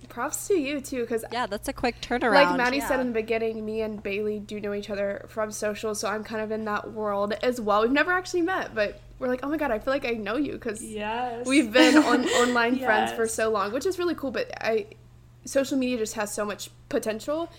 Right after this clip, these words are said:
Speaker 1: Sometimes something sits flat for forever, and then it picks up, and sometimes it picks up right away. So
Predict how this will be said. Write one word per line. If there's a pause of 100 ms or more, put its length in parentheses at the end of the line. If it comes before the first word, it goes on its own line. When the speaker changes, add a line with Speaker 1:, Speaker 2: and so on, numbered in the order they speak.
(220)
Speaker 1:
Sometimes
something
sits
flat
for
forever,
and
then
it
picks
up,
and
sometimes
it
picks
up
right
away.
So